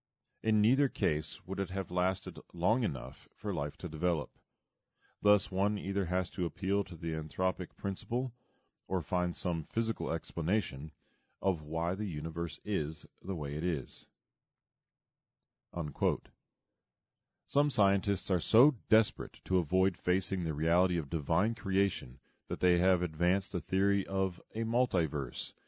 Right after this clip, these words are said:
in which there are infinite universes, such that our universe, however improbable it may be, must exist alongside countless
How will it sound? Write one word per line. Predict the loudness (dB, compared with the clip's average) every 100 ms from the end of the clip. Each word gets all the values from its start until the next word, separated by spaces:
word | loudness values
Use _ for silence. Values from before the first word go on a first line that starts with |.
| _ -4
in | 2
which | 2 2
there | 2 4
are | 2
infinite | 0 -4 -2 -2 -2 -2 -4
universes, | 0 0 2 -2 -4 -16 -18 -20 _ _ _
such | 0 0 2
that | 0
our | 2 2
universe, | 2 0 -6 -4 -4 -6 -6
however | -4 -2 0 -2
improbable | -2 -4 -2 0 2 2 -2 -2
it | -2
may | 0 0 0
be, | -2 -6 -8 -12 _ _
must | -6 0 2 2 0 -6
exist | -6 -2 0 0 -2
alongside | -6 0 0 0 -2 -2 -2 -4
countless | -4 -2 -2 -4 -4